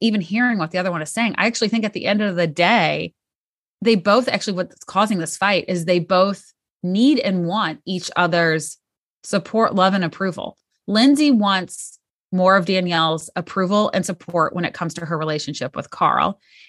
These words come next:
And Danielle wants more of Lindsay's, like, support and love when it just comes to their friendship and being involved in her life and wanting to do things together.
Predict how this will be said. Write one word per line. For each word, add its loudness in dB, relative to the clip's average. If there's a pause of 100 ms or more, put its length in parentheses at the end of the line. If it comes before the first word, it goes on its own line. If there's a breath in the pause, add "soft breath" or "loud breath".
(100)
And 6
Danielle 4
wants -4
more 0
of -4
Lindsay's, 0
like, -8
support 0
and -2
love 2 (200)
when 4
it 0
just -2
comes 0
to -2
their 2
friendship 0
and -2
being 2
involved 2
in -4
her -4
life 2
and -4
wanting -4
to -10
do 2
things -6
together. -6